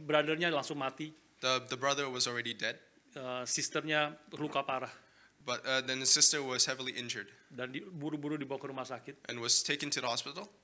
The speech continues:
Speaker 1: Dua hari kemudian dia juga mati.
Speaker 2: And two days later she passed away.
Speaker 1: Saudara sekalian, kita tidak, memang Tuhan Yesus mungkin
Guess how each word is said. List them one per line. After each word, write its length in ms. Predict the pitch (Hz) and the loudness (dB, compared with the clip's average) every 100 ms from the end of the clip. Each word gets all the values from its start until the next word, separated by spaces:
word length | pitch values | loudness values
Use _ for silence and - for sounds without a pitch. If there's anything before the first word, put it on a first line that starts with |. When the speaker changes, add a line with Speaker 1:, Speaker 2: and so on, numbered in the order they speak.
| _ | _
Speaker 1:
Dua 160 | 139 | -6
hari 240 | 123 135 135 | -2 -2 -4
kemudian 320 | 131 127 127 | -8 -6 -4
dia 160 | 123 117 | -4 -8
juga 160 | 120 | -12
mati. 320 | 113 110 - | -12 -12 -12
Speaker 2:
And 320 | 110 117 117 117 | -6 -6 -6 -6
two 80 | 143 | -2
days 240 | 143 143 135 | 2 4 4
later 160 | 127 | 0
she 160 | 127 123 | -2 -4
passed 320 | 123 - 117 | -2 -2 -2
away. 160 | 98 98 - - _ - | -8 -12 -18 -20 _ -8
Speaker 1:
Saudara 240 | 143 156 | -2 -2
sekalian, 400 | 156 165 170 180 - - | 2 6 6 4 -4 -4
kita 240 | 170 175 | 2 2
tidak, 400 | 175 165 156 160 - - _ | 2 4 4 4 -4 -20 _
memang 560 | 170 175 185 185 190 185 - - | 4 6 8 6 6 -2 -14 -8
Tuhan 480 | 185 175 170 175 180 | -2 2 6 6 6
Yesus 400 | 165 165 185 175 | 4 6 4 2
mungkin 400 | 170 170 180 175 | -2 -2 0 0